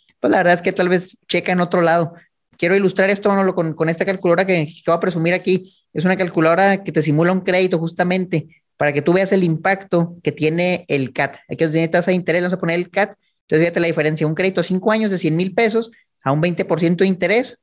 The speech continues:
tú pagas ciento cincuenta y dos mil. Entonces, pagaste la mitad del crédito en, en intereses. Pero, ¿qué tal si, oye, me salió un cat del cincuenta por ciento? Ya estás pagando doscientos treinta y cinco mil de cien mil que te prestaron, estás pagando más del doble.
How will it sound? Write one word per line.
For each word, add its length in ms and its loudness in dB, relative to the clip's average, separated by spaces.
tú 140 -2
pagas 480 0
ciento 240 -2
cincuenta 420 0
y 40 0
dos 200 0
mil. 220 -4
Entonces, 320 -6
pagaste 540 -2
la 140 -2
mitad 220 0
del 120 -2
crédito 300 0
en, 100 0
en 100 0
intereses. 600 0
Pero, 160 2
¿qué 80 -2
tal 160 0
si, 80 2
oye, 280 2
me 100 -4
salió 160 0
un 60 -6
cat 120 0
del 100 -2
cincuenta 560 0
por 140 0
ciento? 400 0
Ya 60 0
estás 200 -2
pagando 500 2
doscientos 480 0
treinta 240 0
y 40 0
cinco 200 -2
mil 200 0
de 120 0
cien 260 -2
mil 200 0
que 80 0
te 100 0
prestaron, 460 -2
estás 120 -10
pagando 200 0
más 120 0
del 180 2
doble. 340 2